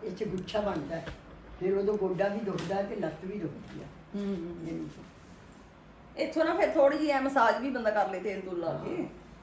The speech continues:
Speaker 1: ਤੇ ਇੱਥੇ ਮਾਸ ਵੀ ਕਰ ਸਕਦੇ ਆ ਐਂ ਕਰਕੇ, ਗੋਡੇ ਦੀ ਇੱਥੋਂ, ਆਹ ਸਾਰੀ ਐਂ ਮਾਸ ਕਰੋ ਗੋਡੇ ਦੀ। ਤੇ ਫਿਰ ਐਂ ਕਰੋ ਗੋਡਾ ਐਂ।
Speaker 2: ਹੂੰ।
Speaker 1: ਫਿਰ ਐਂ ਕਰੋ, ਐਂ।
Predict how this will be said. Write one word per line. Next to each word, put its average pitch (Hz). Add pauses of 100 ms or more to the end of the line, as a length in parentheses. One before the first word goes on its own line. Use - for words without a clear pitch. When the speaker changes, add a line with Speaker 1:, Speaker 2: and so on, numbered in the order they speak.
Speaker 1:
ਤੇ 190
ਇੱਥੇ 202
ਮਾਸ 156
ਵੀ 208
ਕਰ 160
ਸਕਦੇ 143
ਆ 78
ਐਂ 73
ਕਰਕੇ, - (540)
ਗੋਡੇ 175
ਦੀ 151 (300)
ਇੱਥੋਂ, 156 (380)
ਆਹ 147
ਸਾਰੀ 165
ਐਂ 190
ਮਾਸ 147 (160)
ਕਰੋ 156
ਗੋਡੇ -
ਦੀ। - (480)
ਤੇ 147
ਫਿਰ 165
ਐਂ - (100)
ਕਰੋ - (140)
ਗੋਡਾ -
ਐਂ। 185
Speaker 2:
ਹੂੰ। 151 (800)
Speaker 1:
ਫਿਰ 147
ਐਂ - (180)
ਕਰੋ, - (600)
ਐਂ। -